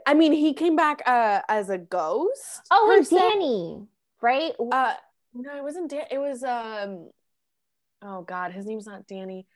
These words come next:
Speaker 1: but it is a D name. The, you know, with the
Speaker 2: It was
Speaker 1: Katherine Heigl love
Speaker 2: Katherine
Speaker 1: story.
Speaker 2: Heigl. Yes, and you know what's
Speaker 1: Katherine
Speaker 2: funny?
Speaker 1: Heigl.
Speaker 2: That guy, um, oh my God, I,
Speaker 1: Denny.
Speaker 2: I, Denny.
Speaker 1: Something like that.
Speaker 2: Denny?
Speaker 1: Denny.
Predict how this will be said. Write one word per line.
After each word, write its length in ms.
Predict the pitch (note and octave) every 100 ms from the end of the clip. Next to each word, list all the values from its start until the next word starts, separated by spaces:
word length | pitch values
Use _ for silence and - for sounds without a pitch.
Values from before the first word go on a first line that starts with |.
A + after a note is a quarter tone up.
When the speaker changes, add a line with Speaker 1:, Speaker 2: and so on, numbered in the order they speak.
| _ -
Speaker 1:
but 80 | A3
it 180 | G3+
is 140 | C4 B3+
a 60 |
D 280 | A3 G#3 G#3+
name. 340 | G#3 F#3 F3 G3+
The, 120 | C4+ C4+
you 100 | D#4
know, 180 | C4 A#3+
with 180 | B3
the 60 | C4
Speaker 2:
It 60 | C4
was 60 | E4+
Speaker 1:
Katherine 360 | C#4 D4 D4+
Heigl 680 | C4 C4 C4 C4 B3 A#3 G#3
love 240 | G3 G#3+ G3
Speaker 2:
Katherine 220 | - G4
Speaker 1:
story. 100 | -
Speaker 2:
Heigl. 300 | D#4 D#4+ C4+ G#3+
Yes, 260 | G3+ C4 C4
and 100 | B3+
you 80 | C4
know 100 | C#4+
what's 180 | D#4+ -
Speaker 1:
Katherine 280 | - A3
Speaker 2:
funny? 160 | C#4+ E4+
Speaker 1:
Heigl. 200 | F3+ E3 F#3+
Speaker 2:
That 300 | G3 A3+ C4 -
guy, 400 | F#3 F#3 G3 B3 D#4 E4 _ _ _
um, 500 | G#3+ G#3+ G#3 G3+ G3 -
oh 280 | A3 F3+ E3
my 120 | D3 -
God, 360 | D3+ C#3 B2 -
I, 240 | F3 G3 F#3
Speaker 1:
Denny. 320 | B3 C4 C#4 A3 D#3 D#3
Speaker 2:
I, 80 | G#3 _ _ _ _ _ -
Denny. 280 | D4 A#3 D#3+
Speaker 1:
Something 240 | B3+ B3+
like 180 | G#3 G3
that. 180 | E3+ C4
Speaker 2:
Denny? 160 | C#4
Speaker 1:
Denny. 460 | G#3 G3 E3+ C#3+